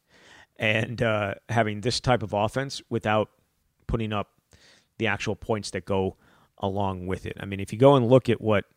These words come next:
Phil Longo did at North Carolina, he was at thirty-four point four last year. He was at thirty-five point two the year before. In twenty twenty,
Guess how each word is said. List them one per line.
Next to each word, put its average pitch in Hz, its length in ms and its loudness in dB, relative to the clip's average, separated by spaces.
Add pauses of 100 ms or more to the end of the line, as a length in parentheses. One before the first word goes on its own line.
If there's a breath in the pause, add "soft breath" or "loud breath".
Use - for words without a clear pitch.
(140)
Phil 123 220 4
Longo 110 320 2
did 98 320 0 (580 soft breath)
at 107 200 -2
North 113 260 -4
Carolina, 104 640 0
he - 240 -20
was 98 100 4
at 107 160 4
thirty-four 143 480 6
point 120 280 2
four 123 300 6
last 107 440 2
year. 107 320 0 (160)
He 110 120 -4
was 104 140 2
at 101 220 0
thirty-five 127 720 4
point 117 340 0
two 117 440 2 (140)
the 113 120 0
year 107 180 2
before. 98 640 4 (460 loud breath)
In 98 120 -12
twenty 143 320 2
twenty, 120 640 2